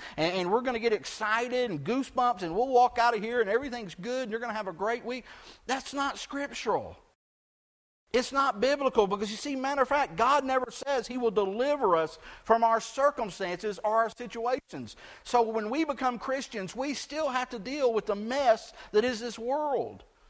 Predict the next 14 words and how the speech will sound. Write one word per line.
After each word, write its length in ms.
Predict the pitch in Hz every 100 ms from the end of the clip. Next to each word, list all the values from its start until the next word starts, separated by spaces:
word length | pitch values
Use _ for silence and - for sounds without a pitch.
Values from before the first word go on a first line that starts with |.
| _ _ _ _ -
We 120 | 233
live 160 | 311 294
in 80 | 262
a 60 |
sinful, 640 | 220 - 269 302 285 302
messed 360 | 285 254 262 -
up 220 | 262 254
world, 420 | 254 277 302 220
so 120 | - 202
we're 200 | 262 294
still 240 | - 285
gonna 160 | 269 277
face 300 | 262 262 -
disease, 720 | 240 196 208 285 277 220